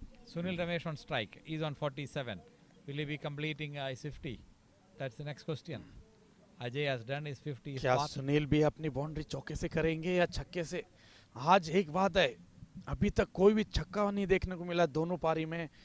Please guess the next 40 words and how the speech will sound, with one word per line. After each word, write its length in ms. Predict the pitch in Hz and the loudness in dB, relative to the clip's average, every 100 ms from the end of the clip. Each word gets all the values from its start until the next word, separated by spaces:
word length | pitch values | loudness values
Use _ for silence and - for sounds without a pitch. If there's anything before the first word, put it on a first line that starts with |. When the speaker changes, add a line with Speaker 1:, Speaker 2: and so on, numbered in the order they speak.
| - - - | -20 -20 -8
Speaker 2:
अन्यथा 360 | 135 170 170 180 147 _ _ _ - | -4 -2 0 0 -2 _ _ _ -12
Speaker 1:
Ajay 180 | 151 170 165 | -4 0 0
was 140 | 147 | 0
trying 260 | 165 160 156 | 0 0 0
to 80 | |
play 340 | 143 160 156 147 | 0 2 4 2
the 120 | 139 | 0
reverse, 420 | 143 156 165 156 | 0 0 -2 -2
uh, 120 | 151 135 | -6 -6
but, 180 | 139 131 - | -6 -8 -6
uh, 160 | 120 120 | -4 -4
it, 240 | 120 - 127 | -8 -12 -10
uh, 120 | 113 117 | -8 -8
just, 200 | 139 - 127 | -8 -8 -8
uh, 80 | 117 | -8
stuck, 220 | - - - 123 | -6 -8 -8 -8
uh, 60 | |
there 220 | 117 135 | -4 -4
itself 360 | 113 - 151 147 | -4 -8 -8 -8
in 80 | 147 | -8
the 80 | 135 | -8
crease, 320 | 170 190 185 | -6 -6 -6
and, 260 | 165 143 | -8 -8
uh, 100 | 139 127 - - - - - | -10 -10 -14 -20 -20 -20 -12
a 40 | 139 | -4
wicket 280 | 160 175 135 | -2 -2 -4
keeper 240 | 185 208 | -4 -4
takes 320 | 175 196 - | -4 -6 -6
it 200 | 190 170 | -10 -6
and, 280 | 180 156 143 | -4 -4 -4
uh, 60 | 135 | -6
picks 240 | 156 - | -8 -10
it 140 | 147 139 | -8 -2
well, 260 | 143 143 131 _ - - 131 | -2 -4 -8 _ -20 -16 -8
and, 340 | 123 123 113 | -4 -4 -4
uh, 60 | 104 | -2
back 260 | 120 - | -2 -4
to 80 | 123 | -6
the 100 | 110 | -6
bowler 320 | 107 110 107 | -4 -2 -2